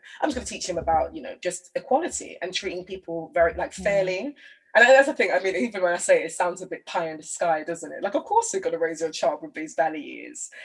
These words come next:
Speaker 1: Um, and that's a sad
Speaker 2: Mm.
Speaker 1: thing. You can only do what you can do, but what about people outside of your home? We're all, we're all doing our best out here, innit? We're all doing
Speaker 2: That's
Speaker 1: our
Speaker 2: all we
Speaker 1: best
Speaker 2: can
Speaker 1: out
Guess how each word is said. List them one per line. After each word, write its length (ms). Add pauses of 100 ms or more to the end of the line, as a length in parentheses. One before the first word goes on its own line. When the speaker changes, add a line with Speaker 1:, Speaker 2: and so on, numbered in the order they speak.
(160)
Speaker 1:
Um, 160
and 100
that's 120
a 40
sad 220
Speaker 2:
Mm. 40
Speaker 1:
thing. 220
You 80
can 140
only 140
do 160
what 80
you 80
can 300
do, 220
but 120
what 120
about 200
people 280
outside 340
of 100
your 100
home? 440 (760)
We're 120
all, 140 (120)
we're 100
all 140
doing 240
our 120
best 300
out 220
here, 180
innit? 220
We're 100
all 120
doing 180
Speaker 2:
That's 100
Speaker 1:
our 60
Speaker 2:
all 60
we 80
Speaker 1:
best 100
Speaker 2:
can 180
Speaker 1:
out 80